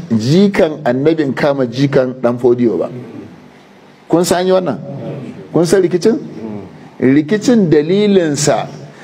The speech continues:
sarkin musulmi yana son a ba da Rabitatul Islamil Alam ne a zo a kafa.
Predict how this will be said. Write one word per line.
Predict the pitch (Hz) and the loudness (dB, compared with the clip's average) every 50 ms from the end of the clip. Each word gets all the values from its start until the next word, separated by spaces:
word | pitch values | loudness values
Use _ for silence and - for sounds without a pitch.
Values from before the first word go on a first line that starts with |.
| - - | -14 -4
sarkin | - 185 185 180 185 185 208 202 202 | 0 2 2 2 2 2 2 2 2
musulmi | 190 175 165 - 143 131 135 151 156 | 2 0 2 2 0 0 2 2 2
yana | 165 170 156 139 135 | 2 2 2 2 0
son | 143 - 147 131 147 - - | 0 -2 -4 -4 -6 -4 -2
a | 120 120 | -2 -2
ba | 117 123 139 160 175 175 180 180 175 | 0 0 0 2 2 4 2 2 2
da | 147 139 131 113 98 - - - - - - - 120 | 2 0 0 0 -2 -6 -10 -14 -16 -14 -6 -2 0
Rabitatul | 127 139 156 175 190 202 202 190 170 175 160 170 165 170 165 151 147 143 | 2 4 4 4 4 6 4 4 2 2 0 0 0 0 0 0 2 0
Islamil | 135 - - 143 143 151 156 165 160 151 147 139 139 143 - | 0 0 2 2 4 4 4 4 4 2 0 0 0 0 0
Alam | 151 156 156 156 156 147 143 135 131 127 | 2 2 4 4 4 4 2 2 2 0
ne | 139 147 143 | 0 0 0
a | 139 127 123 | 0 0 2
zo | 147 156 | 2 2
a | - 127 127 | 2 0 -2
kafa. | 147 - 147 139 143 120 104 - | -2 -2 -2 -2 -2 -4 -4 -6